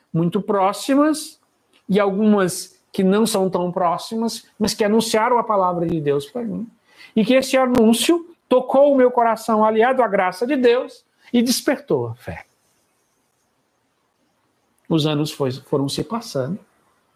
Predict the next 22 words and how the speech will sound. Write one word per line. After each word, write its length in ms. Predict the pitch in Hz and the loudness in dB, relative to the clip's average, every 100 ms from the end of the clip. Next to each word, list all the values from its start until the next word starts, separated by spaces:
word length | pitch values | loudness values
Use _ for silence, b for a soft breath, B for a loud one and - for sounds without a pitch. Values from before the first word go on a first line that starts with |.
| _ _ _ _ | _ _ _ _
e 100 | 165 | 0
eu 120 | 175 | 2
também, 360 | 185 214 160 160 | 4 2 2 2
como 200 | 196 175 | 0 -2
aqueles 340 | 165 156 147 | 0 -2 -2
samaritanos, 920 | 156 139 135 123 117 180 143 208 - _ _ _ _ _ _ | -4 -4 -4 -4 -2 -2 -2 -8 -14 _ _ _ _ _ _
fui 200 | - 208 | -2 0
bus-, 400 | 190 180 - - | 0 -4 -6 -8
fui 180 | - 226 | -2 0
buscando 500 | 214 - 208 220 240 - _ _ 247 | 0 0 0 0 0 -6 _ _ 0
eu 200 | 359 269 | 2 2
mesmo 460 | 139 113 107 107 - _ _ _ _ _ _ _ _ _ _ _ _ _ _ | 0 -2 -6 -10 -14 _ _ _ _ _ _ _ _ _ _ _ _ _ _
conhecer 520 | - 240 247 - 139 123 | -2 2 0 0 -4 -4
a 40 | |
Jesus 420 | 107 101 98 92 | -6 -8 -10 -14
Cristo. 420 | - - - - _ _ _ _ _ _ _ _ | -16 -20 -20 -20 _ _ _ _ _ _ _ _
Foi 160 | - 165 | -2 -2
isso 120 | 214 | 0
que 60 | - | -2
os 60 | |
samaritanos 680 | - 143 120 113 101 95 - | -2 -4 -4 -6 -6 -6 -8
foram. 320 | - 78 | -12 -16